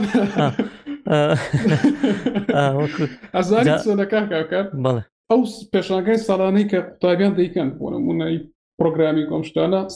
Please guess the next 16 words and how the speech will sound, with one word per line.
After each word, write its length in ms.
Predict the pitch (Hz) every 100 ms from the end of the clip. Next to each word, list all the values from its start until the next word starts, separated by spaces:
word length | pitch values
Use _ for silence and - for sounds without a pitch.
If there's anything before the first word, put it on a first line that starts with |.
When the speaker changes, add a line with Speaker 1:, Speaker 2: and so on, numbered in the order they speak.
| -
Speaker 2:
ساڵ 240 | 226 226 214
نییە 200 | 208 190 175 -
سیستەمی، 520 | 185 - 202 190 180 175 -
ئە، 100 | 170 156
قوتابی 520 | - _ 170 165 170 175
و 140 | 165
بەڕێوەبردنی 520 | 160 156 160 156 160 175
زانکۆی 300 | 160 156 175 165
تێدا 200 | 151 151
نەبێت، 240 | 156 156 156 -
ساڵ 180 | 180 170
نییە 140 | 175 160 160
سیستەمی 340 | 160 170 165
بەڕێوەبردنی، 680 | 160 156 151 156 151 165 156 151 _ _ _ _
ئە، 120 | 165 156 151 147 143 147 156 - - 175
نەخۆشخانە 720 | - 170 - - 165 170 170